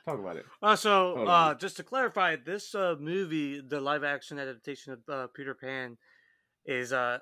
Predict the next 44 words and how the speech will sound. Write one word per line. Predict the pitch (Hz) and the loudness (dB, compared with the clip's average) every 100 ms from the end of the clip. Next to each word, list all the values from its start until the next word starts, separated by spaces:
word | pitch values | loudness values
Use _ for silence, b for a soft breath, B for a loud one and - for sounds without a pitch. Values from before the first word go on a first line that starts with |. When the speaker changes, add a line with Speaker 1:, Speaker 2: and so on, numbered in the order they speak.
| - | -6
Speaker 2:
only | 160 180 175 | -6 -4 -4
going | 165 156 | -6 -6
to, | |
it's | 151 143 - | -8 -10 -10
gonna | 151 | -10
be | 135 | -10
streamed | - - 151 131 | -14 -10 -10 -8
directly | 131 135 139 123 - 131 | -10 -10 -12 -14 -16 -14
to | 127 120 117 117 _ _ _ _ 139 | -12 -12 -16 -20 _ _ _ _ -14
Disney | 113 117 | -14 -14
Plus. | - 147 117 - - _ _ _ _ _ _ _ _ | -8 -8 -8 -12 -20 _ _ _ _ _ _ _ _
So | _ 147 143 | _ -6 -4
that | 160 | -4
shows | - 247 240 196 | -4 -2 0 -2
you | 185 185 | -4 -2
right | 180 175 | -2 -2
then | 190 185 | -6 -6
and | 165 147 | -6 -4
there | 165 156 143 135 | -4 -2 -2 -4
that | 123 127 | -6 -10
they | 143 | -8
don't | 147 143 135 113 | -6 -6 -8 -12
trust | - - 170 156 - - _ _ _ _ _ _ - - | -14 -8 -6 -6 -12 -20 _ _ _ _ _ _ -12 -8
it | 165 - | -8 -8
to | 156 | -12
go | 147 147 | -8 -8
into | 135 123 | -10 -14
theaters. | 156 143 120 113 | -10 -10 -10 -14
It's | 151 - | -18 -12
not | 139 139 | -10 -8
that | 139 | -8
big | 143 131 | -6 -8
of | 127 | -6
a, | 123 123 | -6 -6
uh, | 123 117 117 117 _ _ _ _ _ - | -6 -6 -8 -14 _ _ _ _ _ -12
a | 131 | -6
film | 180 165 123 117 | 0 0 -2 -12
to | 120 | -16
be | 123 127 123 | -12 -12 -12
in | 107 | -12
theaters, | 135 117 113 104 | -10 -10 -10 -12
so | 117 | -10
they're | 123 | -8
gonna, | 120 123 120 | -8 -10 -10